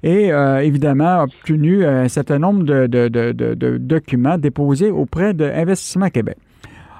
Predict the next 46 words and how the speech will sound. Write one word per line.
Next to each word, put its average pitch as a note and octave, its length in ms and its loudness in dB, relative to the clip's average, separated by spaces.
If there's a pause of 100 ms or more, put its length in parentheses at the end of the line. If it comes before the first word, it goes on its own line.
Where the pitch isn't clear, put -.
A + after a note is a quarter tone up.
Or, F#3+ 180 2
il F#3 120 0
semble B3+ 380 2
qu'il F3+ 160 -2
y - 20 2
a D#3+ 40 0
de D3 60 -2
la C#3+ 100 2
bureaucratie D#3 1080 0
québécoise D3+ 600 0
qui C#3 120 -14
s'est C3+ 240 -2
mise E3+ 160 0
dans C#3 120 0
ce B2+ 120 -2
dossier-là. B2 540 -2 (360)
Et D#3+ 140 2
aujourd'hui, F3+ 460 0
il G3 60 4
y D#3+ 40 2
a C3+ 40 0
des B2 220 2
gens D3 220 0 (140)
qui C3+ 140 -2
sont A#2+ 200 -4
prêts G#3+ 160 -2
à G3+ 80 2
investir D3 340 -2
au C3 80 -2
Québec B2 380 -2
et C#3 140 -4
n-, B2 140 -2 (100)
qui C3 100 -2
ne A#2 160 0
sont C3+ 180 -2
pas G#3 140 -2
capables C3 360 -2
de A2+ 80 -4
le A2 60 -6
faire. D#3+ 220 -4 (500)
Donc, G3 380 0
euh, F3+ 240 2 (160)
j'ai F#3 320 2
reço-, F3+ 340 -2
je E3+ 160 2
reçois G#3+ 380 0